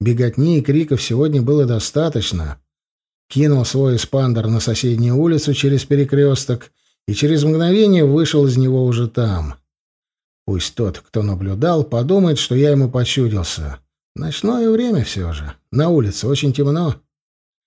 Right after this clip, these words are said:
Не спеша двигался минут пять, пока не добрался до своего коня. Ветер смирно стоял среди густых кустов, росших в небольшом парке,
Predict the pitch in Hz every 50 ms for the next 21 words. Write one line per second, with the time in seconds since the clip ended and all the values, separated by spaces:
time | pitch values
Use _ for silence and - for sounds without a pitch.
0 | _ _ _ _ - 120 127 135 127 127 - 123 113 - - 147 170 180 175 151
1 | 135 135 147 165 160 160 156 147 151 - 156 151 143 139 139 147 160 156 147 -
2 | - 151 156 151 135 - - 110 107 - - 151 151 143 123 127 123 113 123 143
3 | 151 147 - - 123 113 110 - - 110 113 113 117 117 110 - 117 113 113 110
4 | 104 98 80 71 71 - _ _ _ _ _ _ _ _ _ _ _ _ _ _
5 | _ _ _ - 139 170 226 240 226 226 - 101 87 82 80 - - - - 127
6 | 127 127 120 107 107 104 98 - - 110 113 120 113 104 - - 113 110 110 117
7 | 110 110 107 98 - - 113 - - - 95 - - - 165 180 185 156 - 165
8 | 156 160 175 196 180 - - - 151 147 151 143 143 143 135 131 131 127 117 -
9 | - 151 160 151 127 123 131 131 135 131 123 120 - - 110 110 104 98